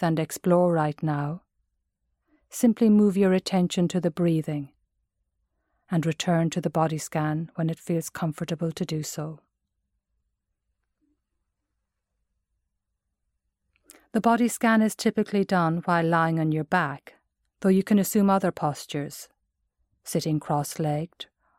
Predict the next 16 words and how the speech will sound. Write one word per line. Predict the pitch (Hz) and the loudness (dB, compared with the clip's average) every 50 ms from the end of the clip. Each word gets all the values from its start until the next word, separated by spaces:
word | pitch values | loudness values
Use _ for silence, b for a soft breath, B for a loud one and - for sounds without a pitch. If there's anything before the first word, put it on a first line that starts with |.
| - - | -4 0
or | 175 180 | 2 2
on | 175 170 | 2 2
a | 170 | 0
chair | - - - - 196 175 165 160 156 | -2 -4 -4 -2 0 0 2 0 0
with | 160 160 165 - - | -2 -2 -4 -4 -2
your | 170 156 | -2 -2
feet | - - - 196 175 - - | -2 -2 0 0 0 0 0
on | 160 151 | -2 0
the | 151 151 | 0 -2
floor. | - - 160 156 151 151 147 143 - _ _ _ _ _ _ _ _ _ _ _ _ _ _ _ _ _ _ _ _ _ _ _ _ _ - | -4 -6 -6 -4 -4 -4 -6 -8 -12 _ _ _ _ _ _ _ _ _ _ _ _ _ _ _ _ _ _ _ _ _ _ _ _ _ -18
It's | - - - | -12 -8 -4
not | - 170 151 | -2 -2 -2
the | - - | -2 -6
posture | - - - 175 156 - - - 180 | -6 -2 -2 -2 -2 -2 -4 -4 -2
that's | 156 151 147 - - - | -2 -2 -4 -6 -4 -4
important, | 147 147 - - - 151 139 - - - 147 147 143 - - - | -4 -2 -2 -4 -8 -8 -8 -10 -10 -10 -10 -10 -10 -14 -20 -20